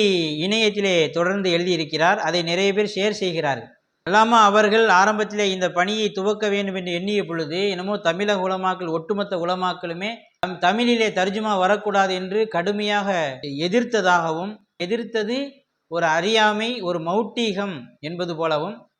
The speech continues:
அந்த மௌட்டீகத்தையும் அறியாமையும் உடைத்து, எது, ஆலிம் பெருமக்கள் எல்லாம் அறியாமையில் இருந்தார்களாம்,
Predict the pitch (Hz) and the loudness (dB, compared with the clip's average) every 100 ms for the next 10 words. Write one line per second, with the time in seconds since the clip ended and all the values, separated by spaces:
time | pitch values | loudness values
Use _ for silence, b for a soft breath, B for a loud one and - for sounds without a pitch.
0 | _ 156 185 165 180 240 220 262 240 233 | _ -2 0 2 2 0 -2 0 2 2
1 | 226 233 240 160 180 240 247 247 240 254 | 0 0 2 4 4 4 2 2 0 0
2 | 240 190 185 240 - 139 - 151 165 131 | -2 0 0 0 -4 -10 -12 -10 -6 -6
3 | 123 175 208 196 190 185 185 185 202 170 | -2 -2 -2 -4 -6 -6 -4 -4 -2 -2
4 | 185 196 190 170 160 147 120 120 196 | -2 -2 -4 -6 -4 -4 -4 -6 -8